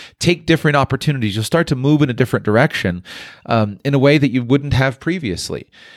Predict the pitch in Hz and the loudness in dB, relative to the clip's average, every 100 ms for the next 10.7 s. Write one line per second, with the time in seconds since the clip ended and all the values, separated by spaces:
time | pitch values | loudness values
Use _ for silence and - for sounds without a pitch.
0 | _ - 139 - 147 131 - 143 127 190 | _ -2 0 2 0 -2 -2 -2 2 0
1 | 185 170 147 151 143 131 120 107 160 196 | 2 0 0 -2 0 2 2 0 0 2
2 | 160 127 120 101 - _ - - 113 120 | 4 4 4 0 -6 _ -6 0 2 2
3 | 107 104 101 95 92 90 82 90 _ 87 | -2 -4 0 2 2 0 -2 -12 _ -2
4 | 101 117 123 - 107 104 - 90 - 80 | 2 4 2 0 2 2 0 -4 -4 -10
5 | 69 107 143 139 120 - 120 110 101 104 | -6 -2 2 2 0 -2 -4 -4 -4 -2
6 | 95 104 110 101 90 90 101 85 - - | -2 -4 -6 -8 -6 -2 -2 -2 -8 -10
7 | - - - - - - _ - - - | -16 -16 -18 -20 -20 -20 _ -18 -18 -20
8 | _ _ _ _ _ _ - 113 123 120 | _ _ _ _ _ _ -2 2 2 0
9 | 110 - - 95 117 107 113 107 104 - | -6 -14 -10 0 2 4 2 2 0 -2
10 | 101 - - 113 107 104 95 | -2 -4 -2 0 2 2 0